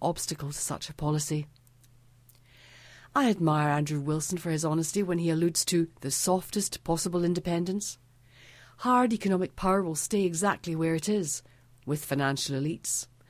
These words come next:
the bankers and the orthodoxies that have consigned so many to poverty.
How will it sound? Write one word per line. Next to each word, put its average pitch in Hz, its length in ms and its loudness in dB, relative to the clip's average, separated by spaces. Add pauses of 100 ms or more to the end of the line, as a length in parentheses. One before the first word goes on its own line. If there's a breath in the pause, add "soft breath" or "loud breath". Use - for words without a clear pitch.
(160 soft breath)
the 160 60 -8
bankers 160 640 0
and 131 140 -4
the - 80 -12
orthodoxies 175 720 -2
that 185 160 -4
have 214 180 -2
consigned 247 540 2
so 262 200 4
many 233 280 4
to - 140 -4
poverty. 190 560 -2